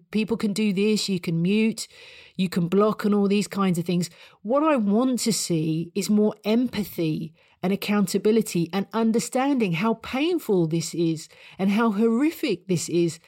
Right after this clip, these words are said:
for some sections of society, and find it very hard to deal with, that you understand that people should not be facing this sometimes on a hourly,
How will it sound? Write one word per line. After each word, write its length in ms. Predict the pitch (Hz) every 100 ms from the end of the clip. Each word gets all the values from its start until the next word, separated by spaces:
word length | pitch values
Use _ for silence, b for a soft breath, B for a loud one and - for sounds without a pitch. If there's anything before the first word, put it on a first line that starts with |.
| B B B
for 100 | 190
some 240 | 214 185
sections 580 | - 208 - - 170 151
of 180 | 180 160
society, 600 | - 170 180 170 165 185
and 140 | 180
find 220 | 240 226
it 100 | 233
very 280 | 185 226 254
hard 360 | 233 254 247 240 B B B B
to 140 | 254
deal 260 | 202 285 277
with, 140 | 196
that 100 | 196
you 220 | 226 247
understand 880 | 262 247 233 - 262 277 240 165 151
that 240 | 196 - -
people 560 | 220 190 190 170 160 B B B
should 220 | 254 220
not 280 | 233 262 220
be 140 | 233
facing 640 | - - 240 233 226 180
this 180 | 160 156
sometimes 540 | - 370 370 202 180 190
on 120 | 180
a 140 | 180 170 B B B
hourly, 720 | 202 226 233 233 240 233 233